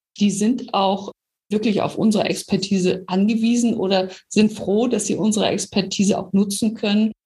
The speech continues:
um dann auch politische Diskussionen zum Beispiel in Berlin oder hier im Land auf Landesebene zu führen. Und da habe ich schon den Eindruck, dass der Paritätische vielleicht sogar mehr als andere Verbände diesen Einfluss auch nutzen kann und geltend machen kann.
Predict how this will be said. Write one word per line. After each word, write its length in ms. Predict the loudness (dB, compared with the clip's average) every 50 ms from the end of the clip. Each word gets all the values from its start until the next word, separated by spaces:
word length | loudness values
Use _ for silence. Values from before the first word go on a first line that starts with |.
| _ _ _ _
um 400 | -2 0 2 4 4 4 2 2
dann 260 | 0 0 0 0 0 0
auch 320 | 0 0 0 -2 -2 -4
politische 480 | -2 0 2 2 2 2 2 0 2 2
Diskussionen 640 | 2 0 0 -2 -2 -2 -2 0 0 2 2 2
zum 80 | 2 0
Beispiel 260 | 0 0 0 0 0
in 120 | 0 2 2
Berlin 440 | 2 2 2 0 2 2 2 2
oder 160 | 2 0 0 0
hier 220 | 0 0 2 2
im 80 | 2 2
Land 340 | 2 2 0 0 -2 -4
auf 140 | -6 -6 -4
Landesebene 640 | -2 0 2 2 2 0 0 -2 0 0 0 0 0
zu 160 | -2 -4 -6
führen. 440 | -6 -6 -4 -2 0 0 0 0 -2 -4 _ _ _ _ _ _ _
Und 100 | -6 -4
da 60 | -2 0
habe 100 | 0 0
ich 80 | 0
schon 180 | 0 2 2 2
den 120 | 2 2
Eindruck, 400 | 0 0 0 0 0 0 -2 0
dass 200 | 0 -2 -2 0
der 100 | -2 -4
Paritätische 920 | -4 -2 -2 -2 -2 -2 0 0 0 0 0 0 0 0 0 0 -2 -4 -8 -14 -18 -16 _ -4
vielleicht 220 | -2 -2 -2 -2
sogar 220 | -2 -2 0 2 2
mehr 240 | 2 2 2 2
als 200 | 0 -2 -2 -4
andere 380 | -2 0 2 2 2 2 0 0
Verbände 640 | -2 -2 -4 -2 0 0 2 2 2 2 2 0 -2 -4 -2
diesen 220 | -2 0 2 2 2
Einfluss 440 | 0 0 0 0 -2 -2 -2 -2
auch 280 | -2 0 0 -2 -4 -8 -4
nutzen 400 | -2 0 0 0 0 -2 -2 -2
kann 260 | -2 -2 0 0 2
und 100 | 0 0
geltend 360 | 2 2 0 0 0 0 0 0
machen 240 | 0 0 -2 -4
kann. 340 | -4 -2 -2 -2 -2 -2 -6